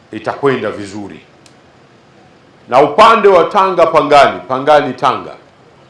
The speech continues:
tulikubaliana na mkandarasi kipande cha kutoka Pangani kwenda mpaka pale Kigombe inakoishia lami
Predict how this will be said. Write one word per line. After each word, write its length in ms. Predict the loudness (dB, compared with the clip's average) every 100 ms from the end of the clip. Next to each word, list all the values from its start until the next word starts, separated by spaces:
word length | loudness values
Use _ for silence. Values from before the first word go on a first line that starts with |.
| _ _ _ -12
tulikubaliana 760 | -8 -6 0 2 4 4 4 0
na 80 |
mkandarasi 680 | -2 -4 0 2 2 -2 -12 -20 _
kipande 520 | -14 -2 0 0 0
cha 80 | -2
kutoka 440 | -6 -4 -4 -4
Pangani 560 | -2 -2 0 2 2 -2 -12 -20 _ _ _ -8
kwenda 240 | -6 -4
mpaka 280 | -2 0 0
pale 240 | 0 0 0
Kigombe 520 | -6 -2 -2 -2 -8 -16 _ _ _ _ _ _ _ _ -20 -20 -8
inakoishia 600 | -6 -4 -4 -2 2 4
lami 320 | 4 2